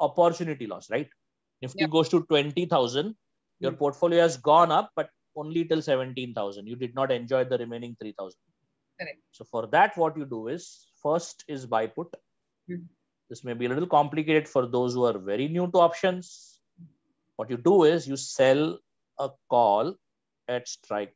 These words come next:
Speaker 1: price seventeen thousand. When you buy a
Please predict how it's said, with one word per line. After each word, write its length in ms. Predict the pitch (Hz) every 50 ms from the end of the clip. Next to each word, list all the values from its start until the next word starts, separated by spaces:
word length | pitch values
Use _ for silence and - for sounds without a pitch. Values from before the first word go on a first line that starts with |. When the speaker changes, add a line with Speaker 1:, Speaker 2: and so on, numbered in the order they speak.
| _ _
Speaker 1:
price 340 | - 110 117 143 170 - -
seventeen 580 | - 110 104 104 104 104 101 - 110 104 104 104
thousand. 340 | - 95 - - - _ _ _ _ _ _ _ _ _ _ _ _ _ _ _ _ _ _ _ _ _ _ _ _ _ _ _ _ _ _ _ _ _ _ _ _ _ _ _
When 120 | - 120 131
you 120 | 151 139
buy 320 | 127 113 147 147 165 202 247
a 140 | 254 240